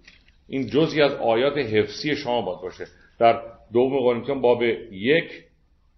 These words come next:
می‌گوید که آیه نه، «لاکن در خود فتوای موت داشتیم تا بر خود توکل نکنیم، بلکه بر خدا که مردگان را برمیخیزاند،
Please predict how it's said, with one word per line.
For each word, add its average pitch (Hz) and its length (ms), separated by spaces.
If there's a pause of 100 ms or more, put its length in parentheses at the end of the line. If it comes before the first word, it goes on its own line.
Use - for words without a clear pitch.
(1300)
می‌گوید 120 460
که 143 460
آیه 117 300
نه، 127 300 (240)
«لاکن 190 400
در 160 180
خود - 260
فتوای 180 720
موت 180 500
داشتیم 117 460 (280)
تا 175 160
بر 151 220
خود 180 320
توکل 143 680
نکنیم، 165 400
بلکه 156 320
بر 131 260 (360)
خدا 135 500
که 156 160
مردگان 120 680
را 139 340 (500)
برمیخیزاند، 98 840